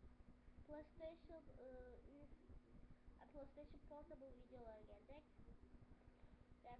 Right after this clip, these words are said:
Crash Time diye bir şey var işte, onun videoları falan gelecek. Neyse. Bu duyuru da buraya kadar mı dersiniz? Son bir duyurumuz olacak. Ki o da muhteşem ama muhteşem ama muhteşem bir duyurumuz.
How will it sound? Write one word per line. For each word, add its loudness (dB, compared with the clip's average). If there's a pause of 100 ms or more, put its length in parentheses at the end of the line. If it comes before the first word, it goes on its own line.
Crash 4 (280)
Time 2
diye 0
bir 2
şey 4
var 2 (100)
işte, -4
onun 0
videoları 0
falan 0
gelecek. -2 (200)
Neyse. 2 (840)
Bu 4
duyuru 4
da 4
buraya 2
kadar 2
mı 0 (440)
dersiniz? 2 (160)
Son 6
bir 0
duyurumuz 0
olacak. 0 (1500)
Ki 8 (120)
o 8
da 8 (180)
muhteşem 2 (120)
ama 4
muhteşem 0
ama 4
muhteşem -2
bir -4
duyurumuz. -2